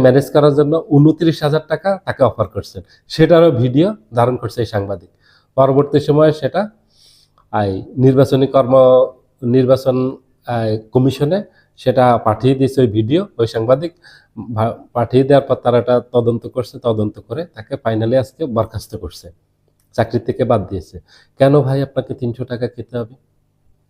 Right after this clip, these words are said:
তিনশো টাকার জন্য আপনি মরে যাবেন? আপনি একজন মানুষকে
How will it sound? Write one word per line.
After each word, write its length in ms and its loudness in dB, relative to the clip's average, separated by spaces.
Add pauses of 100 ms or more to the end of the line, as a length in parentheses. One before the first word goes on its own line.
(380)
তিনশো 220 0
টাকার 260 0
জন্য 160 -2
আপনি 240 -10
মরে 240 -6
যাবেন? 220 -10 (300)
আপনি 160 -8 (100)
একজন 300 -4
মানুষকে 300 -6